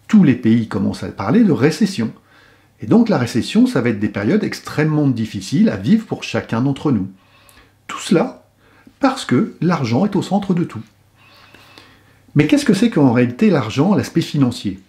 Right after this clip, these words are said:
Si on le regarde d'une façon tout à fait basique, avec beaucoup de recul, en fait c'est un système qu'on a construit, qui a été construit,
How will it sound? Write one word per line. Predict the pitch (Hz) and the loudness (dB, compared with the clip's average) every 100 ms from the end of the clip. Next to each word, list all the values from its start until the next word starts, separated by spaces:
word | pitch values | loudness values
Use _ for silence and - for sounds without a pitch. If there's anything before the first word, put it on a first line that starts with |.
| _ | _
Si | - 180 | -6 -2
on | 170 | 0
le | |
regarde | 147 220 202 | 2 2 2
d'une | 143 | 0
façon | 139 - - 160 | -4 -6 -4 -4
tout | 143 135 | -4 -4
à | 123 | -4
fait | - 156 156 147 - _ _ - | -2 0 2 0 -6 _ _ -6
basique, | 110 160 120 110 - _ _ _ - | 0 0 0 -4 -12 _ _ _ -2
avec | 117 135 | 0 2
beaucoup | 139 143 165 | 0 -2 0
de | |
recul, | 127 117 - 90 - _ _ _ _ - | 0 -2 -6 -10 -12 _ _ _ _ -12
en | 120 | -2
fait | 247 247 | 0 0
c'est | - | -2
un | 120 | -4
système | - - 165 151 | -4 -2 -2 0
qu'on | 127 101 | -2 -6
a | 95 | -4
construit, | - 220 - 117 226 262 | 2 2 2 0 0 0
qui | 120 | -2
a | |
été | 95 95 110 | -2 -4 -4
construit, | - 160 - - - 233 | 0 -2 -2 -8 -6 -6